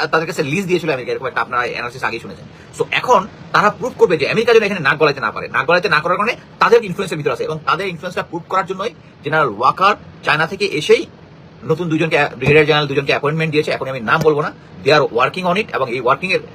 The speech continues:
প্রাথমিক রেজাল্ট হচ্ছে এটা। So ইন্ডিয়া এখন মানে চোখ বন্ধ করে ডিসিশন নিচ্ছে যে তারা এই নির্বাচনটা হইতে দিবে না। এবং জেনারেল ওয়াকার যতই বলুক নির্বাচন, নির্বাচন, but তারা একটা জিনিস বুঝতে পেরেছে যে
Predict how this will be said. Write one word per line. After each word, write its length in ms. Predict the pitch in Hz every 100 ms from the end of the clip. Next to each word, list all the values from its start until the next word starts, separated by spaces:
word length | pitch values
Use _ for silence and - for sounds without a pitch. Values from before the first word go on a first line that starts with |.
| -
প্রাথমিক 320 | 165 160 208 175
রেজাল্ট 220 | 156 147
হচ্ছে 160 | 143
এটা। 120 | 101 - - - - - - - - - - - - -
So 180 | 160 -
ইন্ডিয়া 320 | 170 202 226
এখন 260 | 208 233 240 - - - - -
মানে 280 | 139 143 - -
চোখ 100 | 202
বন্ধ 200 | 214 220
করে 180 | 226 233
ডিসিশন 300 | 170 175 214
নিচ্ছে 240 | 196 220
যে 100 | 202
তারা 320 | 170 156 208 - - -
এই 120 | 160
নির্বাচনটা 420 | 165 165 160 156 160
হইতে 200 | 139 156
দিবে 160 | 104
না। 80 | 85 - - - - - -
এবং 200 | 151 208 - -
জেনারেল 280 | - 165 170
ওয়াকার 300 | 160 175 170
যতই 240 | 143 147 233
বলুক 260 | 196 -
নির্বাচন, 320 | 143 165 165
নির্বাচন, 380 | 156 156 160 220
but 120 | 139 151
তারা 220 | 143 -
একটা 180 | - 220
জিনিস 200 | 220 151
বুঝতে 180 | -
পেরেছে 220 | 170 160 120
যে 140 | 143